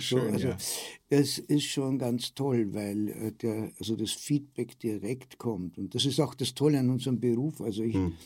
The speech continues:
Speaker 1: wir müssen jetzt nicht warten, wie die Nobelpreisträger über zwanzig Jahre, <laughs> bis in, wir kriegen jeden Abend und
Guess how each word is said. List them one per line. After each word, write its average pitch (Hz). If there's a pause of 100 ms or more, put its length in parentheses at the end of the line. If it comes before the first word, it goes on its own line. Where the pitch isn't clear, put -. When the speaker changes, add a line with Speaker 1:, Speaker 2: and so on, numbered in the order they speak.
(140)
Speaker 1:
wir 127
müssen 127
jetzt 117
nicht 120
warten, 117
wie 120
die 113
Nobelpreisträger 113
über 120
zwanzig 120
Jahre, 120 (300)
<laughs> -
bis 165
in, 143 (240)
wir 127
kriegen 127
jeden 123 (460)
Abend 117
und 117